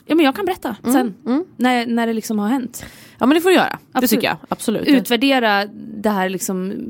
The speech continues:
Speaker 1: man vet inte riktigt vad.
Speaker 2: Nej.
Speaker 1: Vad det är som sker.
Speaker 2: Absolut.
Speaker 1: Jag är ju väldigt så här, vet inte alls heller. Så att jag tänker att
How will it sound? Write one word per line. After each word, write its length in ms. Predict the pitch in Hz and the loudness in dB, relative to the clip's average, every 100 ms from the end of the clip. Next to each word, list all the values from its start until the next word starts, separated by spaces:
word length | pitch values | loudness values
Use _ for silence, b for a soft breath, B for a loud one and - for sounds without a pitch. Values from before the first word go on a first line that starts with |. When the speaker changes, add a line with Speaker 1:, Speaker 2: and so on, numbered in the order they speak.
| - | -4
Speaker 1:
man 120 | 196 | -2
vet 180 | 190 175 | -4 -4
inte 140 | 185 | -6
riktigt 240 | 180 175 | -6 -6
vad. 300 | 196 220 220 - _ _ _ _ | -2 -2 -4 -10 _ _ _ _
Speaker 2:
Nej. 300 | - 208 202 - | 0 0 0 0
Speaker 1:
Vad 160 | 208 | -2
det 40 | 185 | -2
är 60 | |
som 120 | 180 | -4
sker. 180 | 185 220 226 B B B | -8 -8 -10 B B B
Speaker 2:
Absolut. 380 | 240 240 214 226 | -2 0 2 4
Speaker 1:
Jag 180 | 285 | 4
är 40 | 302 | 4
ju 80 | 247 | 2
väldigt 400 | 233 208 196 - | 2 0 -2 -4
så 100 | 185 | -2
här, 300 | 180 180 214 214 | -2 -2 -6 -2
vet 240 | 214 202 | 0 0
inte 140 | 202 196 | -2 -2
alls 220 | 220 202 | -2 0
heller. 340 | 269 233 202 | 2 2 -2
Så 140 | 208 220 | -4 -2
att 100 | 208 | 0
jag 140 | 240 | 0
tänker 280 | 269 233 190 | 0 -2 -2
att 300 | 185 - - | -4 -6 -16